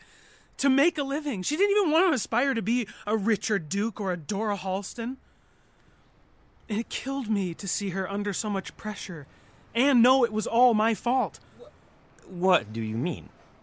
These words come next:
Speaker 1: <sighs> Kids cost a lot of money. If she never had my brother and me, she could have lived off the money from her books.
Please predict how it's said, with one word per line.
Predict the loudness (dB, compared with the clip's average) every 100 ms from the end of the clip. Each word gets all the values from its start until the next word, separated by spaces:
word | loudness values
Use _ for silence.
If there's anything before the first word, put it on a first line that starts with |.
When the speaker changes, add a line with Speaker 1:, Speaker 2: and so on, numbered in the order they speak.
| _ _ -20 _ -20 -20 -20 -20 -20 -20 -20 -18
Speaker 1:
<sighs> | -12 -10 -10 -14 -4
Kids | -2 -2 -4
cost | -2 -2 -2
a | -4
lot | -2 -2
of | -2
money. | -4 -4 -8 -18 -20 -20 -20 -20 -20 -20 -20 -20 -20 -20 -20 -20 -20 -20 -18 -8
If | -4
she | 0
never | 0 0 -2
had | 0 0
my | 0
brother | 0 -2 -2 -2
and | 0
me, | -2 -4
she | -6
could | -8 -4
have | -4
lived | -4 -4 -4
off | -4 -6
the |
money | -4 -2 -2
from | -4 -6
her | -4
books. | 0 2 0 -4